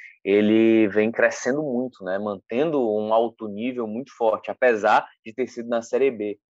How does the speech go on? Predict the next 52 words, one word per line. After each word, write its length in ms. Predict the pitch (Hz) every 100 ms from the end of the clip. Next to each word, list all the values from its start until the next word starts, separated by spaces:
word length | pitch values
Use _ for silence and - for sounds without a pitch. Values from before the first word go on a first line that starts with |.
| _
Se 120 | _
destacou 420 | 110 - 127 131
muito 280 | 110 120 143 -
bem 200 | 113 131
em 40 |
dois 220 | 117 104
mil 260 | 107 107 107
e 180 | 104 101
dezoito 840 | 101 92 - 104 107 - 107 107 - - _
no 80 | 101
São 260 | - 117 101
Bento, 300 | 98 139 110
aquele 240 | 104 101
São 240 | - 104
Bento 200 | 92 98
que 80 | - -
foi 80 | 98
rebaixado, 760 | 98 92 92 - 104 131 135 - _ _
aliás, 300 | - 104 90
dois 160 | 98 92
mil 100 | 98
e 40 |
dezenove, 380 | 98 95 90 107
no 140 | 95 87
caso. 340 | 90 101 107 - _
Em 80 | 104
dois 180 | 123 117
mil 140 | 127
e 40 | 123
vinte, 480 | 101 117 113 107 - _ _
ele 120 | 113
foi 160 | 117 139
muito 380 | 135 143 160 135
bem 140 | 127
no 100 | 123
Guarani 400 | 117 117 113 117
de 80 | 113
Campinas, 460 | 117 104 117 117 113
inclusive 800 | 123 - 120 101 139 156 110 - _ _
uma 240 | - 110 117
mostra 400 | 113 110 - 104
que 80 | 107
a 60 |
gente 220 | 107 107
pode 280 | - 107 101
ter 120 | -
é 60 | 107
no 120 | 120
Campeonato 420 | 120 107 107 104 -
Paulista, 480 | 98 92 110 117 113
onde 220 | 107 110
ele 460 | 107 104 107 104